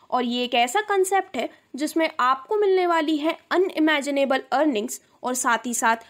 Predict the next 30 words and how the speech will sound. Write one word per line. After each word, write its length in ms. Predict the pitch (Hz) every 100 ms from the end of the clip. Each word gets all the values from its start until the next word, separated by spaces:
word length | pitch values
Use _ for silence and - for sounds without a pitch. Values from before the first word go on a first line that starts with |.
| -
अपने 300 | - - 440
फ्यूचर 400 | 427 320 320 311
को 120 | 311
सिक्योर 460 | - - - 320 370
करने 320 | 247 220 214
का 180 | 269 -
एक 200 | 320 254
बेहद 380 | 311 330 339 403 -
खास 300 | 233 - 285
मौका 300 | 214 202 160
भी। 160 | 214 _ _ _ _ _ _ _ _ - -
तो 80 | 269
यहाँ 320 | 240 247 247
पर 100 | 254
बिना 320 | 220 254 359
आपका 200 | 440 427
समय 320 | 392 359 330 311
लिए 320 | 220 214 330 -
अगर 260 | - 254 254
हम 180 | 254 240
डायरेक्टली 440 | 233 302 359 415
बात 240 | 403 381 370
करते 260 | 330 320
हैं 140 | 311 320
इस 120 | 302
अमेजिंग 520 | 247 240 302 381 381
कॉन्सेप्ट 440 | 339 277 302 285
के 100 | -
बारे 320 | 247 214 240 311
में, 200 | 220